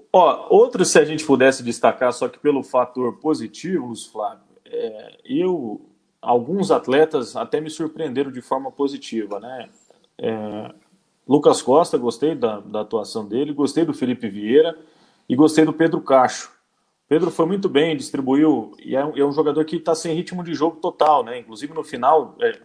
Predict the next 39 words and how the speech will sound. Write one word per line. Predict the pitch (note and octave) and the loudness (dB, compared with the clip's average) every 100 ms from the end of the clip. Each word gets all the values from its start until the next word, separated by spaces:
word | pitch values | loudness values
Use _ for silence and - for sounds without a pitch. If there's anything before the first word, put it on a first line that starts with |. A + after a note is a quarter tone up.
| _ - | _ -20
a | _ _ A#2 | _ _ -10
gente | A#2+ | -8
percebeu | - A#2+ B2 B2 | -4 -2 0 -2
durante | A#2+ A#2+ A#2 | 0 0 0
a | A2+ | -2
transmissão, | A#2 G#2+ G2+ C3+ C#3+ _ _ _ | -4 -6 -4 -4 -4 _ _ _
cansado | C#3 A#2+ - D3 D#3+ B2+ G#2+ | -2 0 4 4 4 0 -4
já | B2 D3 | -4 -4
devido | A#2+ G#2+ C#3 A#2 | -6 -8 -6 -4
a | |
essa | B2 - A2 | -6 -8 -10
falta | - A#2 A#2 A2 | -4 -4 -4 -8
de | A2 | -6
ritmo | D3 D#3+ - A2+ | -4 -4 -8 -10
de | G2+ | -6
jogo, | G#2+ D3+ E3 A#2 | 0 2 2 -2
né? | C3+ - _ _ _ _ | -10 -12 _ _ _ _
É, | - A2 G#2+ G#2+ | -2 0 2 2
mas | B2+ D3 | 4 4
é | F#3+ | 4
um | |
jogador | F#3 F#3 D#3+ F#3+ G#3 | 2 4 4 2 2
que | |
acho | G#3+ G3+ | 0 -2
que | - | -6
com | F#3 A3 | -2 -2
sequência, | A3+ D#3+ - D#3+ G3+ F3 B2 | -2 -6 -2 -4 -2 -4 -6
Luiz | A2 - | -8 -8
Flávio, | A2+ G#2+ A2 | -2 -2 -2
e | |
também, | - C3+ D3 E3 C#3+ A2+ - | -4 2 2 2 -4 -8 -10
é, | G#2+ G#2 F#2+ - _ _ | -10 -10 -12 -20 _ _
tomara | - A#2+ B2+ E3 C3 | -2 2 6 4 2
Deus, | A2 C#3+ B2 | -2 -4 -4
né, | A#2+ B2 | -8 -12
que | - | -12
tenha | A2+ C3+ | -10 -8
essa | B2 D#3+ | -6 -6
sequência | - G#2 - C3+ B2+ A#2+ | -6 -8 -6 -6 -4 -6